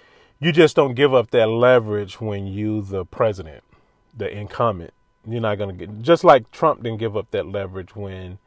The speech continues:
he had people run against him. You're just not gonna give up that leverage. You don't have no debate. People like it or not, that's just how it is. Uh, they, they're not gonna give up that, the power of incumbency,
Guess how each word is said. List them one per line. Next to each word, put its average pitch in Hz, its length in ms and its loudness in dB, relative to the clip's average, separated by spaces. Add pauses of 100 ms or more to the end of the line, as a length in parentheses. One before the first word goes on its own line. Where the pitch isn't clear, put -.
(1040)
he 143 220 -4
had 113 320 0
people 117 260 -6
run 95 220 -6
against 87 360 -12
him. 90 260 -10 (100)
You're 113 100 -10
just 110 220 -8
not 101 180 -6
gonna 95 160 -12
give 98 240 -8
up 95 180 -8
that 87 120 -8
leverage. 87 300 -12
You 104 40 -10
don't 98 180 -10
have 101 180 -8
no 87 100 -14
debate. 82 360 -16 (720)
People 98 340 -10 (200)
like 104 340 -10
it 98 80 -10
or 90 80 -14
not, 98 320 -12
that's 98 220 -12
just 98 180 -16
how 98 160 -6
it 87 80 -14
is. 87 360 -18 (1600)
Uh, 104 340 -4
they, 107 420 -2
they're 113 200 -4
not 113 260 -4
gonna 104 260 -10
give 101 240 -8
up 98 180 -4
that, 95 260 -8 (560)
the 113 100 -8
power 110 480 -4
of 95 320 -12
incumbency, 123 800 -12